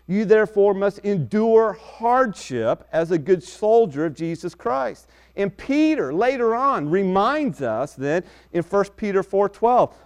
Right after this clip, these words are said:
"Beloved, do not be surprised at the fiery trial when it comes upon you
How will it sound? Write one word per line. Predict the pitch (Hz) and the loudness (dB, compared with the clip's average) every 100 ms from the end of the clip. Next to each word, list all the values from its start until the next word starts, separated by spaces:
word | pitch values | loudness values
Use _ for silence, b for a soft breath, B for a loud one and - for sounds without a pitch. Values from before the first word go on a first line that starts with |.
| - | 0
"Beloved, | 185 208 240 180 131 | 4 8 6 4 -2
do | 170 214 | 0 0
not | 220 160 | 0 0
be | 214 | -4
surprised | 196 208 - 220 220 214 196 | -4 -8 -4 2 4 4 0
at | 185 | -6
the | - | -8
fiery | - 196 202 202 196 202 | -6 -2 0 0 0 -4
trial | 175 - 226 226 254 208 120 113 165 b b | -8 -4 2 4 4 2 2 0 -2 b b
when | 160 196 | -2 0
it | 202 | 0
comes | - 190 190 180 | -2 -2 -2 -4
upon | - - 208 247 196 | -8 -4 -2 0 -2
you | 117 101 | -6 -8